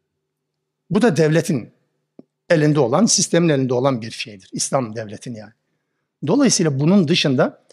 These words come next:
hiçbir tevbe had cezalarını düşürmez. Sadece Allah'la kendi arasındaki o ahiret cezasına yönelik bir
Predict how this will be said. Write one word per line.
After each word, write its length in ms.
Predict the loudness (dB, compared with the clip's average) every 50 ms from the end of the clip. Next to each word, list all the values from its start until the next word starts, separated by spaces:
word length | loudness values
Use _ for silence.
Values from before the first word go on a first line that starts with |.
| _ _ _ _ -4
hiçbir 420 | -4 -4 -2 0 2 4 4 4
tevbe 640 | 4 2 2 2 4 2 2 2 0 -4 -12 _ _ _ _ _ _ _ _
had 240 | -2 -2 0 0
cezalarını 880 | 0 0 2 2 2 2 2 2 2 2 2 2 2 2 2 2 -2 -4 _ _ _ _ _ _ _ _ _ _ -6
düşürmez. 800 | -4 -2 -2 -2 -4 -8 -8 -10 -8 -8 -8 -8 -8 -10 -12 -16 _ _ _ _ _ _ _ _ _ _ _ _ _ _ _ _ _ _ _ _ _ _ _ _ _ _ _ _ _ _ _ _ _
Sadece 440 | -4 -2 -2 -2 0 0 0 0 0 0
Allah'la 380 | 0 2 2 2 2 4 2 2
kendi 300 | 2 0 0 2 2 2
arasındaki 520 | 0 0 0 0 -2 -2 -2 0 0 0
o 80 | 2 0
ahiret 320 | 0 0 -2 -2 -2 -4
cezasına 540 | -4 -6 -2 0 0 0 0 0 -2 -2 -2
yönelik 360 | -2 -4 -2 -4 -4 -4 -2
bir 300 | -4 -4 -4 -4 -14